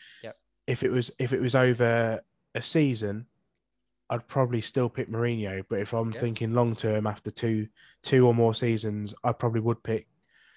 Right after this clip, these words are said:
Speaker 2: Guardiola, just 'cause we all know about Mourinho's third,
Speaker 1: Yeah. Third
Speaker 2: third
Speaker 1: season
Speaker 2: exposure
Speaker 1: syndrome.
Speaker 2: season.
Speaker 1: Yeah, yeah.
Speaker 2: Um, I think that's a, that's a real tough one.
Speaker 1: Okay, then if I,
Speaker 2: Ah.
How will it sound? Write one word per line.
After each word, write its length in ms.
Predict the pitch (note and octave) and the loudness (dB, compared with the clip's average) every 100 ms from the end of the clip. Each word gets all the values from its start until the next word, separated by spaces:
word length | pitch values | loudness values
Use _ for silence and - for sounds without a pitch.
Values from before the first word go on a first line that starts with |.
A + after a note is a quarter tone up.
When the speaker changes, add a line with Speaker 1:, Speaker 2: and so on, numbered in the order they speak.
| _ _ - | _ _ -2
Speaker 2:
Guardiola, 720 | A#2 G#2+ G#2 G#2+ G2 F2 G#2 _ _ _ - | 2 2 2 2 0 -4 -8 _ _ _ -6
just 200 | G#2+ - | -6 -4
'cause 200 | G#2+ G#2+ | -6 -2
we 80 | |
all 140 | G#2 G2+ | -2 0
know 160 | G2+ | -2
about 380 | G2 G2+ G2+ G2+ | -2 -2 -2 -4
Mourinho's 500 | G2+ G2+ G#2 G2+ F#2+ | -8 -8 -8 -8 -10
third, 320 | - G#2 G2+ | -8 -6 -4
Speaker 1:
Yeah. 40 | E2+ _ _ _ _ _ | -8 _ _ _ _ _
Third 300 | G#2+ F#2 E2+ | -14 -12 -6
Speaker 2:
third 100 | G#2+ | -4
Speaker 1:
season 140 | G2+ | -4
Speaker 2:
exposure 400 | F#2+ - G#2 G2+ G2+ | -6 -6 -4 -4 -6
Speaker 1:
syndrome. 240 | F#2 F2 F2+ | -10 -12 -14
Speaker 2:
season. 540 | - - B2+ A2+ F#2+ | -6 2 4 4 0
Speaker 1:
Yeah, 80 | F2+ E2+ E2+ | -10 -14 -14
yeah. 160 | F2+ A#2+ | 2 4
Speaker 2:
Um, 180 | A#2 A#2+ _ _ _ _ _ _ _ - | 4 2 _ _ _ _ _ _ _ -4
I 120 | D3+ | 0
think 180 | D3 F#3 | 4 4
that's 160 | E3 - | 4 0
a, 40 | |
that's 320 | C#3 E3+ D#3+ E3+ | 4 6 6 2
a 40 | |
real 200 | F3 F3 | -2 -2
tough 260 | E3+ E3 - | -2 -6 -4
one. 280 | A2+ A2 A2 | -4 -4 -8
Speaker 1:
Okay, 200 | D3 F#3 | -6 -4
then 120 | D#3 D#3+ | -4 -6
if 180 | F#3 | -4
I, 220 | G3+ F#3+ | 0 0
Speaker 2:
Ah. 120 | F#3 | 0